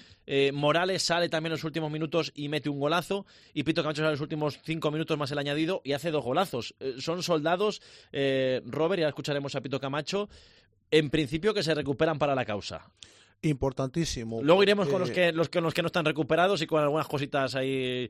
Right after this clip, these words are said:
Speaker 1: co-, que, que hay que comentar, pero primero con los que se han
Speaker 2: Mm,
Speaker 1: recuperado a la
Speaker 2: va-,
Speaker 1: causa.
Speaker 2: sí, vamos allá a lo positivo, porque con todo lo negativo que
Speaker 1: Por
Speaker 2: vamos
Speaker 1: eso.
Speaker 2: últimamente, <laughs> mejor vamos a lo positivo. Pues sí, Camacho, que además llevaba muchísimo tiempo en el ostracismo, yo creo que, claro, fue uno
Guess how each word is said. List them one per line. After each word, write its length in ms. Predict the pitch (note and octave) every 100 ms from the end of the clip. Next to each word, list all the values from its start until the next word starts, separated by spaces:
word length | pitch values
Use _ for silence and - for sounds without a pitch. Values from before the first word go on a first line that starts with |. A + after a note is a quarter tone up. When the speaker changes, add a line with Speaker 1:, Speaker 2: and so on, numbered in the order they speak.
| - -
Speaker 1:
co-, 160 | D3
que, 100 | C#3
que 220 | C3 C3
hay 80 | C3+
que 60 | B2
comentar, 360 | B2 A#2+ G#2+
pero 240 | - A#2 A2+ A#2
primero 260 | A#2+ C#3+ F#3
con 140 | F3
los 100 | C#3+
que 100 | C3
se 80 | C#3
han 40 |
Speaker 2:
Mm, 60 | C#3
Speaker 1:
recuperado 320 | C#3 C3+ C3+
a 40 | B2
la 140 | G#2
Speaker 2:
va-, 80 | -
Speaker 1:
causa. 140 | - -
Speaker 2:
sí, 140 | F3
vamos 300 | D#3 D#3 D3
allá 100 | D#3
a 60 | C#3+
lo 100 | C#3
positivo, 560 | C3+ - B2+ D3 A#2
porque 220 | A#2+ A#2
con 260 | A2+ B2 B2
todo 160 | - D3
lo 80 |
negativo 420 | D#3+ D#3 D3+ E3 D3
que 100 | D3
Speaker 1:
Por 120 | D3+
Speaker 2:
vamos 140 | B2+
Speaker 1:
eso. 180 | - A#2
Speaker 2:
últimamente, 440 | C#3+ D3+ F3+ -
<laughs> 40 | G3
mejor 480 | G3 F#3+ G3 G#3 - - D3+ C#3+
vamos 280 | F3+ F3 F3+
a 40 | F#3
lo 140 | F3+
positivo. 500 | E3+ C#3+ D3+ D3+ C3
Pues 240 | A#2+ C3 -
sí, 180 | D3
Camacho, 440 | A#2+ A#2 C3+ - B2
que 100 | B2
además 480 | A2+ B2+ C3 - -
llevaba 380 | A#2+ C3 C3+
muchísimo 600 | A#2+ G#2+ - D#3 D3 B2+ A#2+
tiempo 280 | C#3+ B2+
en 60 | A#2+
el 80 | A#2+
ostracismo, 640 | - A2 C#3+ D#3 F#3 B3 - - - - -
yo 140 | B2
creo 160 | C3 B2
que, 80 |
claro, 380 | B2 C3+ B2+ G#2
fue 160 | - D#3
uno 260 | D#3+ D#3